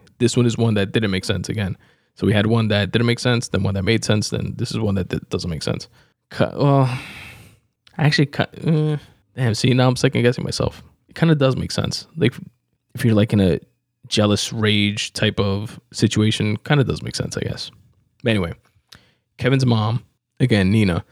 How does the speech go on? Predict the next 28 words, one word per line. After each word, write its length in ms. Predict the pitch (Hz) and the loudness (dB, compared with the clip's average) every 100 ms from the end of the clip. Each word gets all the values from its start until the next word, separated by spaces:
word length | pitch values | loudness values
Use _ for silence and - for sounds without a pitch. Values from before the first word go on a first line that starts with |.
| _ _ _ - | _ _ _ -6
she 640 | - - 113 117 117 - | -2 2 4 4 4 4
is 320 | 117 110 113 | 4 4 4
married 340 | 117 95 98 95 | 2 2 2 2
to 80 | 117 | 0
Dre, 360 | 123 117 98 - _ _ _ | 0 0 -2 -12 _ _ _
played 240 | - 107 98 | 0 2 4
by 280 | 101 95 | 2 2
Miriam 440 | 92 101 101 98 98 | 2 2 4 2 0
Hyman. 380 | 110 101 - - _ _ - | -2 -2 -4 -8 _ _ 0
And 460 | 117 110 104 101 - - - | 2 4 4 2 -2 -16 -18
Dre 300 | - 117 117 | -2 2 4
is 140 | 113 - | 4 0
cool 680 | - 147 143 117 113 - _ - | -2 2 4 4 2 0 _ -4
with, 640 | 123 110 107 104 - - - _ _ _ _ _ _ _ _ _ _ _ _ | 2 4 4 0 -4 -14 -20 _ _ _ _ _ _ _ _ _ _ _ _
and 160 | 113 110 | 2 4
they're 80 | 107 | 4
all 140 | 120 | 4
cool 420 | - 95 92 107 _ | 4 2 2 -2 _
with 520 | - 101 92 - - - | 0 2 2 0 -8 0
Jada, 380 | 127 113 - - _ _ _ | 0 0 -4 -10 _ _ _
who 280 | _ 131 101 | _ -2 0
has 180 | 110 - | 0 0
cancer. 400 | 117 110 - - - - - - - - | 0 0 -2 -6 -10 -20 -20 -20 -20 -2
So 120 | 104 | 0
Jada 260 | 113 127 | 2 2
confides 680 | 123 120 120 110 104 107 - - | 2 2 2 4 2 0 -4 -2
in 460 | 123 98 98 92 - _ _ - | 2 4 4 2 0 _ _ -10
Dre 480 | 131 127 120 104 | 0 2 4 2